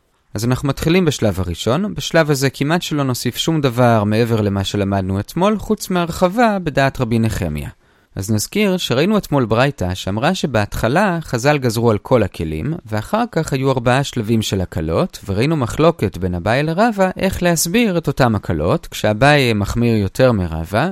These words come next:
בין השאר בזה שלדעתו יש הבדל בין טלטול לצורך גופו לבין טלטול לצורך מקומו, שזה חמור יותר. לעומת זאת רבא אומר שאין הבדל בין טלטול לצורך גופו לצורך מקומו, ולפי זה הדעות שלהם היו כך.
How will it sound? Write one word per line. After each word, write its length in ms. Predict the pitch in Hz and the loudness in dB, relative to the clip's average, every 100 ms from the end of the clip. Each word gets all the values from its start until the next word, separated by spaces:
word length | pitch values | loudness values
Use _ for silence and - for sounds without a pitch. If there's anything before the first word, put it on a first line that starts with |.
| - | -6
בין 240 | 104 139 175 | -4 -2 -2
השאר 420 | - 220 214 185 | 0 0 0 0
בזה 280 | 151 135 170 | 0 2 2
שלדעתו 800 | - 135 123 120 117 - 135 113 | 2 -2 2 2 2 2 4 4
יש 240 | 107 - | 2 0
הבדל 500 | 104 104 135 127 113 | -4 0 2 4 2
בין 180 | 98 101 | 2 -2
טלטול 420 | 101 107 - 139 | -2 -4 0 0
לצורך 400 | 123 - 120 110 | 2 2 0 -2
גופו 520 | 98 104 - 131 120 | -4 -6 2 6 6
לבין 260 | 104 95 98 | 4 2 -2
טלטול 440 | 101 98 - 120 | -2 -4 0 0
לצורך 440 | 98 - 107 98 101 | 0 0 -2 0 -4
מקומו, 480 | 92 90 80 87 156 | -4 -4 -2 -2 -4
שזה 280 | - 87 | -4 -6
חמור 380 | 92 92 90 82 | -4 -4 -2 -4
יותר. 420 | 85 - 143 196 - | -6 -2 -2 -2 -4
לעומת 320 | 107 107 147 | -4 -2 -2
זאת 160 | - 175 | -2 0
רבא 260 | 214 233 220 | 2 4 2
אומר 280 | 196 190 | 0 -4
שאין 320 | 175 - 190 233 | -6 -4 -2 0
הבדל 340 | 180 160 165 | 0 2 4
בין 200 | 151 135 | 2 0
טלטול 340 | 135 127 180 | -2 0 2
לצורך 420 | 170 - 170 160 151 | 2 2 2 2 -2
גופו 500 | 160 - 226 185 165 | -2 2 4 4 2
לצורך 520 | 147 - 123 110 - | 0 2 2 2 -2
מקומו, 560 | 92 101 80 85 147 - | -4 -4 -4 -2 -2 -4
ולפי 480 | 90 92 92 - 196 | -8 -6 -6 -2 -2
זה 320 | 190 240 208 - | 2 2 2 -2
הדעות 380 | 151 170 233 - | 0 4 2 0
שלהם 320 | 180 180 175 | -2 0 2
היו 240 | 180 185 | 2 0
כך. 340 | - 120 - | 2 0 0